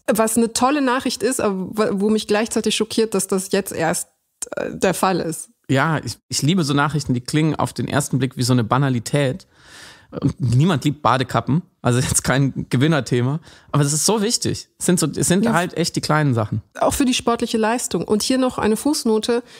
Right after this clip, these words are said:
Speaker 1: Es hat auch unglaublich la-, lange gedauert, bis die Ballettassoziationen Ballettschuhe entwickelt haben, die eben nicht in Anführungszeichen Hautfarben ist, was ja das falsche Wort ist, weil es immer nur beige meint und
Speaker 2: Mhm.
Speaker 1: damit Menschen mit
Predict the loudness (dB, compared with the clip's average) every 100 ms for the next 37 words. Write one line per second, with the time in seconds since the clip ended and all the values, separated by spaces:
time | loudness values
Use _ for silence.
0 | -8 -2 0 0 -2 0 0 0 0 0
1 | 0 0 0 0 0 0 0 0 0 -2
2 | -2 0 0 -4 -4 -2 -2 0 0 0
3 | 0 -2 -2 -4 -2 -2 -2 -2 0 2
4 | 0 -4 _ _ -14 -4 0 0 0 0
5 | 0 0 0 0 0 0 0 0 0 0
6 | 0 0 0 0 2 2 0 -6 -2 0
7 | 2 2 0 0 -2 -2 0 0 0 0
8 | 0 0 -2 -4 -4 -4 -2 -2 -2 -2
9 | -2 -2 -2 -4 -4 -2 0 0 -2 -2
10 | -2 0 -2 -2 -2 0 0 2 0 0
11 | -4 -2 -2 -2 -2 -2 -4